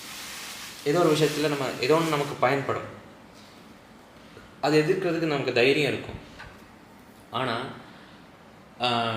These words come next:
இந்த உலகத்தை பொறுத்த வரைக்கும் நம்ம இதுவரைக்கும் சந்திக்காத ஒண்ணு, நம்மளை இன்-, இதுதான் நம்மளை பயன்படு-, பயன்-, பயமுடுத்துது, ஆ, நம்மளை வந்து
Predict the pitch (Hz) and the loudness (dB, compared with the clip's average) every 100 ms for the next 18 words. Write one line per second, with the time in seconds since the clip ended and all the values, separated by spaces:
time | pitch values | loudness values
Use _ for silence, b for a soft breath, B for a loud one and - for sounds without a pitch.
0 | 113 131 135 139 190 196 185 160 147 147 | -4 0 2 4 4 4 0 0 -4 -2
1 | 139 135 - 170 175 - - - - - | -2 -4 -6 -10 -10 -14 -20 -20 -20 -20
2 | - - - - - - - 131 123 120 | -20 -20 -20 -20 -20 -20 -12 -10 -6 -4
3 | 117 117 113 131 147 147 151 143 131 139 | -4 -4 -4 -4 -2 -2 -4 -4 -4 -4
4 | 143 147 131 131 117 113 110 107 - - | -2 -2 -2 -2 -6 -6 -6 -6 -8 -16
5 | - - - - - - 110 110 110 107 | -20 -20 -20 -20 -20 -14 -8 -6 -4 -2
6 | 107 101 - - - - 120 123 123 143 | -4 -6 -8 -12 -16 -10 -8 -8 -4 -2
7 | 160 165 156 139 127 127 135 139 - 131 | 0 0 0 0 0 2 0 -2 -4 -4
8 | - 117 127 127 - 120 131 127 123 113 | -2 -2 -2 -6 0 0 0 -6 -6 -8
9 | 110 107 107 B B B B B 104 104 | -6 -8 -8 B B B B B -6 -6
10 | 101 98 98 95 104 113 117 117 117 123 | -6 -8 -8 -8 -8 -6 -4 -6 -6 -4
11 | 120 110 | -2 -2